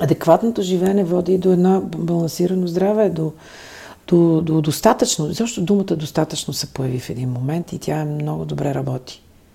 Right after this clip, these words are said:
Достатъчно ти дадах, достатъчно направих, достатъчно ядох.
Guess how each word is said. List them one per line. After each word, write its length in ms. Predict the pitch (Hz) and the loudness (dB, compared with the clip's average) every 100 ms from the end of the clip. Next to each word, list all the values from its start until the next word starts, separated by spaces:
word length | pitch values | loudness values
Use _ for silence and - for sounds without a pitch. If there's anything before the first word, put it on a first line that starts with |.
| _ _ _ _ - | _ _ _ _ -12
Достатъчно 520 | 156 - 208 202 190 | -6 0 0 0 -6
ти 140 | 180 147 | -6 -4
дадах, 280 | 160 160 | -2 -2
достатъчно 580 | 165 156 - 160 - 160 | -4 -6 -8 -8 -8 -10
направих, 520 | 151 139 143 135 135 | -10 -8 -6 -6 -6
достатъчно 520 | 160 - 147 131 - 143 | -8 -8 -8 -8 -8 -4
ядох. 400 | 139 131 127 | -2 -2 -6